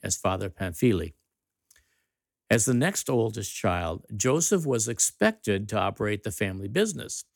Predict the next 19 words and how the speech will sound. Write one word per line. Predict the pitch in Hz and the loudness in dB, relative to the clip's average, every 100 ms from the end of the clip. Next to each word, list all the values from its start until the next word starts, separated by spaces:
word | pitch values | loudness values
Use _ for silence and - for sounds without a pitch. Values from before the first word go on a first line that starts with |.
| - _ | -20 _
His | 127 | -4
parents | - 147 175 196 - | -2 0 0 0 -2
sent | 123 120 | 2 2
him | 131 | 0
to | 143 | -2
college | - 104 98 110 - | 0 0 0 -4 -4
for | 120 | -6
training | - - 180 120 101 120 - _ - | -2 2 2 2 0 -2 -6 _ -2
in | 123 | 0
operating | 113 120 120 113 113 110 | 0 0 0 0 -2 -6
commercial | - 104 110 107 123 110 | -4 -2 0 2 2 2
businesses. | 95 113 98 101 85 - - - - _ _ _ _ _ _ _ _ _ _ _ _ _ _ _ | 2 0 0 -4 -4 -6 -8 -10 -12 _ _ _ _ _ _ _ _ _ _ _ _ _ _ _
Well, | - 123 131 | 2 2 0
when | 135 123 | -6 -4
Joseph | 117 165 175 180 151 | -2 -2 -2 -4 -4
was | 139 117 - | -4 -4 -4
eighteen | 135 139 - 123 | -4 -4 -2 -2
years | 110 101 98 | -2 -6 -4
old, | 165 123 110 113 | -2 -2 -4 -8